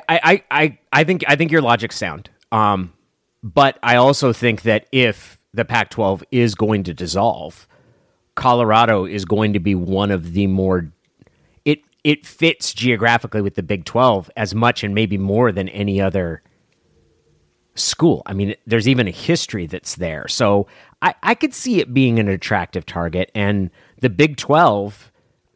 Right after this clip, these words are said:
right now is wanting,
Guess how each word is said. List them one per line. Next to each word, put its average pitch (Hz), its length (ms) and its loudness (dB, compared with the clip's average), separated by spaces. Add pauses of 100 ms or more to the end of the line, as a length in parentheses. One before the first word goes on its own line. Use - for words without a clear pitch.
(1000)
right 127 240 4
now 104 440 2
is 127 240 0
wanting, 110 800 0